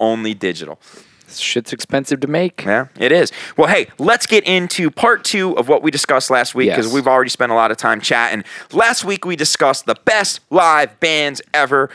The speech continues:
Speaker 1: We touched base on some of the, uh, listeners of Fresh Talk, some of the bands that they submitted.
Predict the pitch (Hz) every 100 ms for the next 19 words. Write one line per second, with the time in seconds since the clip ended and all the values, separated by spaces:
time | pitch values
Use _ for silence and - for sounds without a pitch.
0 | - - 127 165 - 170 156 143 131 151
1 | 135 131 135 127 117 135 135 160 147 147
2 | - 135 143 139 - 147 139 - 131 123
3 | 123 127 131 120 131 - 135 131 139 135